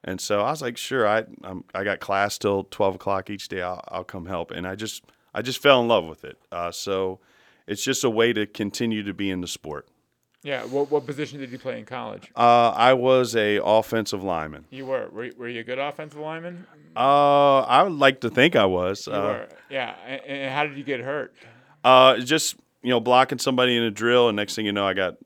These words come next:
Speaker 1: my knee got r-, rolled on, and
Speaker 2: Oh, pr-, it was in practice.
Speaker 1: It was in a practice, so
Speaker 2: Oh
Speaker 1: I
Speaker 2: my
Speaker 1: never even
Speaker 2: gosh.
Speaker 1: made it to a game,
Speaker 2: You never
Speaker 1: so
Speaker 2: made it to a game. Holy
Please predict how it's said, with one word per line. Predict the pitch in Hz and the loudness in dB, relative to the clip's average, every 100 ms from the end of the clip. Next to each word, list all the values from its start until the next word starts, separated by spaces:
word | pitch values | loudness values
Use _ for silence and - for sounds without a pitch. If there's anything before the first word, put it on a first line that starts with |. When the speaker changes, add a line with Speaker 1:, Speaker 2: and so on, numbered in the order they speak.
| _ | _
Speaker 1:
my | 87 90 | -12 -10
knee | 90 87 | -8 -8
got | 87 82 | -8 -8
r-, | 87 - | -10 -16
rolled | 90 87 87 | -6 -4 -4
on, | 87 87 87 | -6 -8 -8
and | 82 82 - | -10 -12 -8
Speaker 2:
Oh, | 151 151 | -6 -6
pr-, | - 156 - | -8 -14 -6
it | 147 | -6
was | 143 | -4
in | 135 | -8
practice. | 120 143 190 - 113 | -6 -6 -6 -8 -2
Speaker 1:
It | 120 | 0
was | 123 | 0
in | 123 | 0
a | 123 | -2
practice, | - 104 85 - 90 | 2 2 2 -4 -2
so | 107 | 2
Speaker 2:
Oh | |
Speaker 1:
I | 110 | 4
Speaker 2:
my | 127 | 6
Speaker 1:
never | 131 135 | 6 6
even | 135 | 4
Speaker 2:
gosh. | 123 | 2
Speaker 1:
made | 123 110 | 4 2
it | 104 | 0
to | - | -6
a | 90 | -8
game, | 87 80 | -8 -10
Speaker 2:
You | 156 170 | -8 -4
never | 202 | -2
Speaker 1:
so | 185 | -2
Speaker 2:
made | 208 | -2
it | 202 | -4
to | 196 180 | -6 -8
a | |
game. | 160 190 185 127 | -6 -8 -8 -8
Holy | 117 | -10